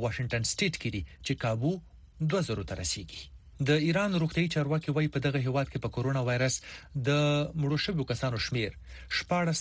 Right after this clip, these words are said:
سوه پنځه اتیا ته رسېدلی. د روغتیا وزارت نن وویل، په تیرو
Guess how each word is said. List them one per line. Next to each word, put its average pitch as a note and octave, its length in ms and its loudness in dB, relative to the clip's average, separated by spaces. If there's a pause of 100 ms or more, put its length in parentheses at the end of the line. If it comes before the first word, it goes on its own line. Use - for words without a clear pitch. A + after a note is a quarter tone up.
سوه D#3 180 2 (160)
پنځه B2 440 0
اتیا G#2 260 -4
ته G2+ 120 -2
رسېدلی. F#2+ 420 -2 (560)
د C3+ 140 4
روغتیا D3+ 280 2
وزارت C#3+ 400 2
نن D3+ 140 4
وویل، D3+ 340 2 (240)
په C#3 160 0
تیرو D#3 240 4